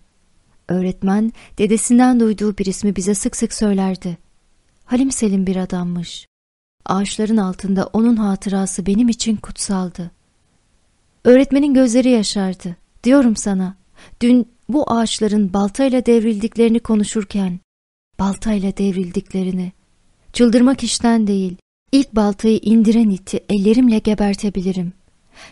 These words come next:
Ben ki bahçemde böyle birkaç ağaç olsa ve bir tanesi yaşlılıktan dolayı ölse, yaslara düşebilirim.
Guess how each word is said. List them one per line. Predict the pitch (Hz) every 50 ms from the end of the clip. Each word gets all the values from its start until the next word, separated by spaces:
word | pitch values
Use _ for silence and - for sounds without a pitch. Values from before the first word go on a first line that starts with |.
| - -
Ben | 208 233 247 269 277 254 - -
ki | - - 214 208 202 _ _ _ -
bahçemde | 220 226 220 - - 269 269 254 247 262 262 -
böyle | 254 277 285 277 262 -
birkaç | - 247 240 - - 247 233 - 240
ağaç | 233 226 226 - -
olsa | 208 196 190 - - - 196 180 185 - _ _ _ _ _ -
ve | 240 240
bir | - 269 277
tanesi | - - 247 202 196 196 190 - - 208
yaşlılıktan | 208 202 196 - - 220 247 - - 262 269 277 254 226
dolayı | 233 214 240 247 254 233
ölse, | 208 196 190 - - - 220 220 220 - _ _ _ _ _ _ _ _ -
yaslara | 202 - - - 220 214 226 214
düşebilirim. | 214 196 - 226 214 202 208 190 214 185 196 185 185 190